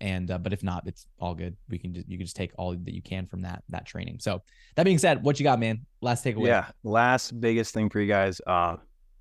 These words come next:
Speaker 2: if you're looking to get into a space where you can have massive value with companies, where you're really looking to grow in, like, your career and, like, be able to be put in, like,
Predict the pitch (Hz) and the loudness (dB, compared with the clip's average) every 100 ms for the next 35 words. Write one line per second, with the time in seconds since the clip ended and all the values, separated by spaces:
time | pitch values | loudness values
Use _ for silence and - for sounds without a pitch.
0 | _ _ _ - 113 120 117 107 117 131 | _ _ _ -4 -2 2 2 4 2 4
1 | 143 135 131 113 98 101 101 98 104 95 | 2 4 4 4 2 0 2 2 2 0
2 | 98 95 - 92 90 90 90 85 92 90 | 0 -2 -2 -2 0 2 0 0 -2 0
3 | 85 87 90 - 90 92 90 90 87 - | 0 0 -2 -2 -4 -2 -2 -2 -6 -10
4 | - - 95 90 87 95 95 90 - 90 | -20 -8 -2 -2 2 2 2 0 -2 -2
5 | 87 87 87 87 87 - 85 - 90 87 | 0 0 2 0 -2 -4 -10 -6 -2 0
6 | 87 85 85 - 104 101 95 92 90 90 | 0 -2 -4 -4 0 2 2 0 -2 -4
7 | - 90 82 87 82 - | -2 -2 0 -2 -4 -8